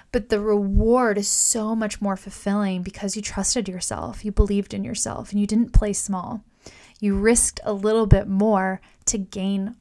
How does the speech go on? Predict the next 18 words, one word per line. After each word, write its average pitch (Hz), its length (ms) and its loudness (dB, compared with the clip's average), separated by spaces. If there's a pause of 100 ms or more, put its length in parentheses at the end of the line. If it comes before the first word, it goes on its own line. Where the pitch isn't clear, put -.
(100)
a 202 60 -4
little 190 320 2
bit 190 200 10
more 202 440 0
or 220 180 2
a 226 100 -2
lot 240 420 -2
more. 202 360 -8 (440)
So 220 340 0 (560)
raising 302 500 4
your 262 140 0
risk 196 400 0
level 277 560 0 (280)
will 202 280 2
automatically 202 720 0
help 208 420 -4
you 185 460 0
to 185 480 -4